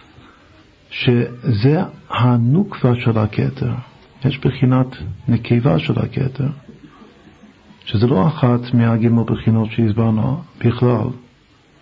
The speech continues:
שהבחינה הזאת זה עוד הפעם שחור. הוא אומר שאני, הוא כותב כאן בשאר הגוונים שרק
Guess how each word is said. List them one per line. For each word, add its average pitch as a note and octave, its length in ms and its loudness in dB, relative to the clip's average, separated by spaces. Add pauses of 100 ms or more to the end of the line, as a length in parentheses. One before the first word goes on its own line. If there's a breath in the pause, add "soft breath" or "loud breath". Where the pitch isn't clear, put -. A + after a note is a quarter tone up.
(1400 loud breath)
שהבחינה A#2 1000 0
הזאת D3 260 2
זה D3 60 2
עוד D#3 200 0
הפעם A#2 300 0
שחור. G2 420 -4 (720)
הוא A#2 100 2
אומר B2+ 220 2
שאני, B2+ 300 2 (140)
הוא A2 220 -4
כותב C#3+ 440 2
כאן C3+ 160 4
בשאר B2 260 2
הגוונים B2 440 2
שרק B2 580 -2